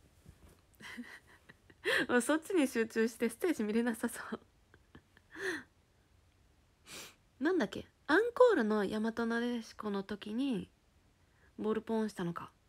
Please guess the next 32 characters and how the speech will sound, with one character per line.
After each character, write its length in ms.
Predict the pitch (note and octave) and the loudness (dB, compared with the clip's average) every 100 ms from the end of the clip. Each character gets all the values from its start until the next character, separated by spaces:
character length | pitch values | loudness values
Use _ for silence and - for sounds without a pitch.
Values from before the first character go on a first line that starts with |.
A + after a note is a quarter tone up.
| _ _ _ _ _ _ _ _ | _ _ _ _ _ _ _ _
だ 120 | - A3+ | -10 -6
よ 40 | |
ね。 200 | F#3+ G#3 _ - - - | -6 -8 _ -20 -20 -12
一 200 | C4 F#4 | -4 0
番 220 | G4 G4+ | 2 2
最 240 | G4+ G4+ G4 | 0 0 0
初 160 | G4 | 2
に 800 | F#4+ F#4+ F#4 F#4 F#4 F#4+ F#4 F4 | 2 4 4 4 4 4 2 2
ヤ 80 | E4 | 2
マ 160 | D#4 | 0
ト 120 | C#4+ C4 | 0 -2
や 100 | B3 | -4
っ 20 | |
て、 340 | - D4 C4 | -4 -2 -2
で、 140 | A#3 C4 | 0 0
ア 40 | |
ン 120 | D#4 | 0
コ 160 | E4 F#4+ | 0 -2
ー 20 | |
ル 80 | C#4 | 0
で 80 | A3 | -2
も 120 | G#3 | -2
ヤ 120 | A#3 | -4
マ 140 | A#3 - _ _ _ _ _ _ _ _ _ _ _ _ _ | -6 -10 _ _ _ _ _ _ _ _ _ _ _ _ _
ト 100 | - | -14
だ 100 | A#3 | -12
っ 20 | - _ _ | -14 _ _
た 120 | - | -10
記 180 | G#3 - | -8 -8
憶、 260 | F3+ - - | -8 -10 -14
確 220 | - - | -14 -18
か。 80 | - | -20